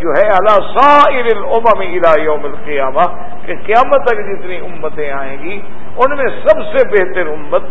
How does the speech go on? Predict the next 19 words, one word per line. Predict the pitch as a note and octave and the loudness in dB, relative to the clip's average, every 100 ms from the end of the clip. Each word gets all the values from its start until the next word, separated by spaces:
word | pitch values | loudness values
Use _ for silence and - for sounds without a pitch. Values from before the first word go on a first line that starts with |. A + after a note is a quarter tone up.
| - - - | -2 -2 -2
خیر | - A#3+ C#4+ A#3+ | 2 2 4 2
امت | G#3 F#3+ F3+ F#3 F#3 E3+ - C#3+ | 0 -2 -2 -2 -2 -2 -2 -2
اخرجت | D#3 D3+ D3+ - | -2 -2 -2 -2
للناس | C#3+ C3 D3 F3+ E3 - - - - | -4 0 4 4 4 -2 -2 -2 0
تأمرون | A#3 F#3+ E3 G#3 G#3 E3 | 0 0 -2 -2 -2 -2
بالمعروف | D#3 D3+ D#3+ D3+ E3 F#3+ D3 C#3+ | -2 -2 0 0 -2 -4 -2 -2
وتنہون | C#3 F3 D#3 C#3+ F#3 D3+ | -2 -4 -2 0 0 0
عن | C#3+ C#3+ | -2 -2
المنکر، | D3 C#3+ G3 - F3 G3 - - - A3 | -4 -4 -4 0 0 0 -2 -2 -2 -2
یہ | B3 - | -4 -2
شرف | - C#4+ B3+ F#3+ | 2 4 4 0
جو | F#3+ E3 | 0 2
ہے | F3 D#3+ | 2 2
حضور | D#3 A3 G#3+ D#3+ | 0 -2 -4 -4
کی | D#3 - | -4 -4
امت | C#3+ C#3+ - | -4 -2 -2
کو | C#3 | -4
ملا | C#3 C#3+ D3+ | -2 0 0
ہے | C#3+ | 0